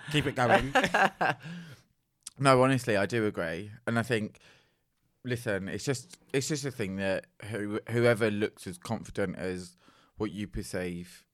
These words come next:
Speaker 2: it's always something that you perceive.
Speaker 1: Mm-hmm. It's,
Speaker 2: It's
Speaker 1: yeah,
Speaker 2: n-,
Speaker 1: it's
Speaker 2: it's
Speaker 1: definitely a
Speaker 2: never
Speaker 1: perception.
Speaker 2: Yeah, it's never that, you never know what's going on in each person's life.
Speaker 1: Well, you do stand-up comedy now, so how does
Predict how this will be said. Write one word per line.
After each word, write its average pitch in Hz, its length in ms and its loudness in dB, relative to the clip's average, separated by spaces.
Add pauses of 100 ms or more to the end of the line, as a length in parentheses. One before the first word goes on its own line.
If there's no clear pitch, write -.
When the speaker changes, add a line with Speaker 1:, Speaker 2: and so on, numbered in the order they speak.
(120)
Speaker 2:
it's - 140 -8
always 113 300 0
something 92 300 -6
that - 140 -10
you 87 120 -10
perceive. 98 680 -6
Speaker 1:
Mm-hmm. 117 280 -6 (360)
It's, - 120 -4
Speaker 2:
It's - 100 -6
Speaker 1:
yeah, 175 100 0
Speaker 2:
n-, 113 60 -2
Speaker 1:
it's 101 100 -8
Speaker 2:
it's - 120 0
Speaker 1:
definitely 120 240 6
a - 20 8
Speaker 2:
never 107 120 6
Speaker 1:
perception. 113 480 -6 (240)
Speaker 2:
Yeah, 160 200 4
it's 98 200 2
never 110 320 6
that, 107 220 2
you 110 320 -2
never 113 280 0
know 101 160 -2
what's 101 180 -8
going 98 260 -6
on 92 160 -10
in 90 360 -6
each 107 260 -6
person's 95 420 -6
life. 92 540 -4
Speaker 1:
Well, 143 140 6
you 202 80 6
do 233 100 8
stand-up 151 280 4
comedy 123 320 2
now, 92 160 -4
so 107 160 -6
how 127 240 4
does 123 260 -6